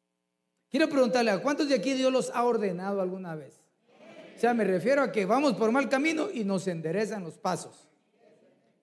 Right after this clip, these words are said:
Y, y a veces es enderezada, hermano. A veces que le enderecen el pie torcido a uno,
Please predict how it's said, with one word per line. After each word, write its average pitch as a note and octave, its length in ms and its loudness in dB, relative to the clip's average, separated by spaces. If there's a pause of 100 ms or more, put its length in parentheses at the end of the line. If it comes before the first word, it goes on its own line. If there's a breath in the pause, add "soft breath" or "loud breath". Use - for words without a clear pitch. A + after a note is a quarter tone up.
(220)
Y, F#3 340 2
y F3+ 180 0
a D#3 120 2
veces A#3+ 320 0
es B3+ 140 -4
enderezada, C4+ 800 0
hermano. C4+ 360 -6
A G3+ 60 -2
veces B3+ 340 -2
que A3 140 -4
le G3 80 -2
enderecen G#3 580 -2
el F3+ 140 -8
pie C4+ 120 -2
torcido C4 400 -6
a - 60 -8
uno, F#4+ 400 -4